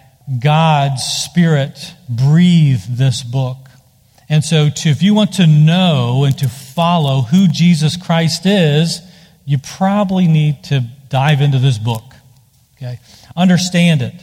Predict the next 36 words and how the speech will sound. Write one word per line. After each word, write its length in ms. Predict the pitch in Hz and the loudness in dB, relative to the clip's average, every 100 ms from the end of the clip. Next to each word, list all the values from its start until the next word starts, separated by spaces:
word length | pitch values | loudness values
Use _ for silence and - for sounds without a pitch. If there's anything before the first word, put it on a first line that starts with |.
| - 135 | -12 0
Read 280 | 185 190 | 2 2
it. 140 | 131 101 - - - _ _ _ | -2 -10 -18 -20 -20 _ _ _
Uh, 60 | 147 | -6
Jesus 340 | 123 196 185 | 0 0 0
says 320 | - 180 165 - - - | 0 0 0 -6 -18 -4
it's 120 | 180 165 | -2 0
not 200 | 240 202 | 0 0
just 180 | 214 | 0
enough 380 | 185 185 185 - - | 2 2 0 -4 -4
to 120 | 165 | 0
actually 600 | 175 190 185 160 147 135 | 2 0 -2 0 0 0
hear 500 | - - - 233 165 | -4 -12 -4 -2 2
it 200 | 180 - - - _ _ _ _ _ _ _ | 0 -2 -18 -20 _ _ _ _ _ _ _
or 140 | 190 190 | -2 0
just 220 | 196 - | -2 -4
to 60 | 196 | -2
read 300 | 202 277 277 | -2 -2 -2
it 160 | 143 | -4
even. 300 | 113 101 107 - - _ _ _ _ _ | -4 -6 -10 -18 -20 _ _ _ _ _
He 140 | 180 | 0
says, 340 | 180 170 131 139 | 2 -2 0 0
"The 80 | |
fool 640 | 156 - 285 208 151 165 185 - | -2 -2 -2 0 0 0 -4 -6
hears 400 | 220 254 180 123 | -2 0 0 0
it 260 | 127 - - _ _ _ _ _ _ _ - | -4 -6 -20 _ _ _ _ _ _ _ -4
and 120 | 135 | 0
walks 340 | 131 131 - | 0 -2 -6
away. 360 | 135 139 131 - _ _ _ _ _ _ | -4 -4 -6 -14 _ _ _ _ _ _
The 80 | 151 | 0
wise 440 | 139 170 180 180 | 2 2 2 0
person 420 | 180 151 135 135 123 | -2 -2 -2 -2 -4
hears 420 | 104 170 165 123 | 0 0 0 0
it 160 | 123 - - _ _ _ | -4 -6 -20 _ _ _
and 240 | 131 127 104 - _ - | -4 -4 -4 -20 _ -8
does 260 | 123 101 | -6 -6
it," 260 | 113 _ | -12 _